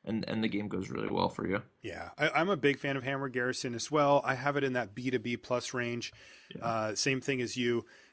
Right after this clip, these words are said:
Speaker 2: Um, and then it does, look, it's not a downside that it happens to meld with Handware Battlements. And if you can make that happen, I mean,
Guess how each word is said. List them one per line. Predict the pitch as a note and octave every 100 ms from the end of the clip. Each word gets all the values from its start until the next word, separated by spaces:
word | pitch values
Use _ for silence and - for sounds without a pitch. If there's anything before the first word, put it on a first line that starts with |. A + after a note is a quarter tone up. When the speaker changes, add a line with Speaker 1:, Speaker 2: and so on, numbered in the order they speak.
| -
Speaker 2:
Um, | A#2 A2+ B2
and | C#3
then | D#3 D#3
it | E3 D#3
does, | E3 G#3 G#3+ -
look, | F#3+ F3+
it's | D#3+ -
not | D#3+ F#3+
a | D3
downside | C3 D3 D#3 D3 B2+
that | B2
it |
happens | A#2+ A#2 A#2+ -
to | A2+
meld | A2+ A#2
with | A2 G#2
Handware | A#2 A2 G#2
Battlements. | G#2 A2 A2 G2+ G#2 A2+
And |
if | A2+ C3
you | B2+
can | B2+ D#3
make | C#3 D#3+
that | E3+ C3
happen, | B2+ C#3+ B2 A#2
I |
mean, | A#2 A#2